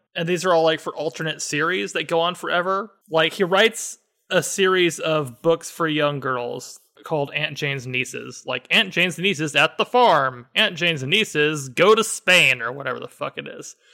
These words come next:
I mean, they're not great. They're, like, young girl teen trash, but not the good kind, like the Babysitter's Club. But none of this sticks.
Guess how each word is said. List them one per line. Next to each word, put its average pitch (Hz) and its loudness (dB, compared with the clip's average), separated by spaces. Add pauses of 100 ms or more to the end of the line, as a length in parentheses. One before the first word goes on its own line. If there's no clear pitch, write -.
(100)
I 202 2
mean, 202 0
they're 202 4
not 180 0
great. 113 -12
They're, 185 0
like, 151 0 (1080)
young 147 0 (200)
girl 135 0 (200)
teen 123 -8
trash, 117 -4
but 147 -2
not 131 -4
the 123 -14
good 117 -12
kind, 117 -6
like 117 -12
the 123 -14
Babysitter's 120 -12
Club. 127 -6 (240)
But 185 4
none 240 6
of 226 4
this 233 -2
sticks. - -2